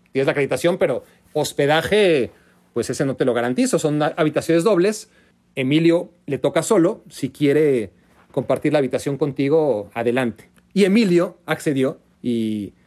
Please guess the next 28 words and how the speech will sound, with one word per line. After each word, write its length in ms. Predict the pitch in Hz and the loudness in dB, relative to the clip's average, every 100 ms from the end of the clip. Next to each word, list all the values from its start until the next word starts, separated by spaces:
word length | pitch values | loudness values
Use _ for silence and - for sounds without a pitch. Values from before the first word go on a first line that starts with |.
| _ _ _ | _ _ _
y 140 | - 160 | 0 0
Emilio, 400 | 143 143 151 147 | 2 2 2 2
guau, 280 | 131 135 95 | 0 -2 -4
eso 480 | 123 - 160 156 123 - _ _ | -6 0 2 2 0 -8 _ _
creo 180 | 190 190 | 2 4
que 60 | |
en 60 | 196 | 0
ese 160 | 190 | 2
momento 360 | 196 190 190 196 | 2 2 2 2
no 100 | 185 | 4
lo 120 | 190 | 4
valoré 300 | 180 151 147 | 4 2 2
del 160 | 175 170 | 2 2
todo, 340 | 165 165 233 - | 2 2 0 -4
por 120 | 147 147 | -4 0
más 220 | 160 160 | 0 0
que 260 | 170 151 | 0 0
Martinoli 600 | 127 127 151 151 156 170 | 0 -2 -2 0 2 2
me 80 | 143 | 2
decía, 240 | 127 156 147 | 0 0 2
"Tienes 160 | 170 | 0
que 80 | 143 | 2
valorar 340 | 127 127 143 | 0 2 2
lo 100 | 151 | 0
que 40 | - | -2
está 140 | 160 | -6
haciendo 240 | 139 156 135 | -4 -2 0
Emilio", 380 | 139 147 190 | 0 0 -2